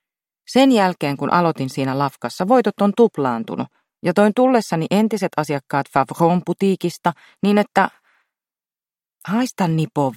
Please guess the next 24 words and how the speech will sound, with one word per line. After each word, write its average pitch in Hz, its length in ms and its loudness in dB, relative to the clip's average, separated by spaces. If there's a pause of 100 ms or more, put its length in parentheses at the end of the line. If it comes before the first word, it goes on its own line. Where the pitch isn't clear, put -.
vittu, - 520 -6 (320)
haista 226 360 0 (120)
pitkä 180 500 -2
vittu. - 520 -10 (1600)
En 214 200 2
tiedä, 240 460 0
miksi 147 200 -8
pomo 175 260 2
on 135 140 -2
niin 135 140 -2
rähmällään 120 600 -2
sen 127 160 -8
tukkukauppiaan 120 840 -4
edessä. 120 480 -8 (300)
Se 143 180 -4
edustaja 135 420 -4
varmaan 135 340 -2
lupailee 123 480 -2
sille 123 240 -8
vaikka 127 280 -4
mitä. 135 360 -4 (580)
Koirannaksun 139 720 0
muotoisia 135 680 0
kännykänkuoria, 123 1000 -2